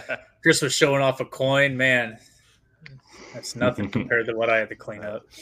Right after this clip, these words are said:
Speaker 2: Poop infested episode already.
Speaker 1: <laughs>
Speaker 2: We got Neil here, the bucket boy. Neil, how's it going?
Speaker 3: So happy to be done with my poop days.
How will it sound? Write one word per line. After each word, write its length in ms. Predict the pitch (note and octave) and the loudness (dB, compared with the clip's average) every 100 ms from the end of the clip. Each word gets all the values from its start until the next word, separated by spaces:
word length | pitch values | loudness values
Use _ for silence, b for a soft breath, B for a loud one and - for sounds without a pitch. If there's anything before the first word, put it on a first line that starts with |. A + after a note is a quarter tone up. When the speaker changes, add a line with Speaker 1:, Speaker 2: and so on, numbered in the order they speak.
| B B - A2 _ - | B B -16 -20 _ -16
Speaker 2:
Poop 260 | - A#2+ | -12 -10
infested 560 | A2 F2 C#3 A#2+ - A#2 | -10 -8 -6 -6 -2 2
episode 480 | A#2 A#2+ - G#2 G2+ | 2 0 -2 -2 0
already. 480 | G#2 G2+ A2 F#2 F2+ | 0 0 -2 -4 -8
Speaker 1:
<laughs> 40 | B B B B B _ | B B B B B _
Speaker 2:
We 100 | C3 | 4
got 160 | E3+ E3 | 4 6
Neil 240 | D#3+ D#3 | 2 2
here, 220 | D#3 D#3+ | 2 0
the 60 | B2+ | 0
bucket 340 | C3+ - C3+ | -4 -2 -6
boy. 220 | B2+ B2+ | -2 0
Neil, 200 | B2 B2 | 0 -4
how's 220 | C3 A#2 G#2+ | -4 -8 -8
it 60 | |
going? 260 | A#2+ A#2 - b b b - - | -10 -10 -14 b b b -12 -10
Speaker 3:
So 420 | - - G#2+ F#2+ | -8 2 4 6
happy 320 | G2 F2 F#2+ | 2 2 2
to 80 | F#2+ | 2
be 120 | F#2+ | 2
done 200 | F#2+ F#2 | 2 2
with 140 | F2+ | -2
my 160 | G2 F2 | -4 -4
poop 320 | - F#2 - | 0 -2 0
days. 520 | F2+ E2+ D#2+ - - | -2 -2 -6 -12 -10